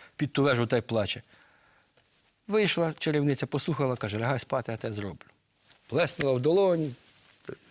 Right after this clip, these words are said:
гора розрилася, річка потекла, порт і місто є. Дивиться змія, і другу справу зробив. Ну, а третя справа, каже, «Піймай мені золотого зайця».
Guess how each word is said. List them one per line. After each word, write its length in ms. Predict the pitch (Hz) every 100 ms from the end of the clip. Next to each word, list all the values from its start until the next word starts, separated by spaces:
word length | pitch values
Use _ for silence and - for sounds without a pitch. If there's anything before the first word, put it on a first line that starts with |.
| -
гора 380 | - 113 143 175
розрилася, 640 | 165 151 139 160 160 151
річка 320 | 147 160 -
потекла, 520 | 165 165 160 160 165 151
порт 320 | - 202 180
і 100 | 175
місто 340 | 185 208 - 156
є. 120 | 120
Дивиться 460 | 85 139 180 160 151
змія, 280 | 147 156 - - -
і 80 |
другу 340 | 113 165 277 190
справу 360 | - 135 101
зробив. 280 | 98 92 92 - -
Ну, 120 | 131
а 40 | 101
третя 280 | 180 202
справа, 300 | 143 - 143
каже, 260 | 127 127 120 - - - -
«Піймай 340 | - 104 123 127
мені 180 | 110
золотого 480 | 98 95 95 110 95
зайця». 440 | 92 92 - -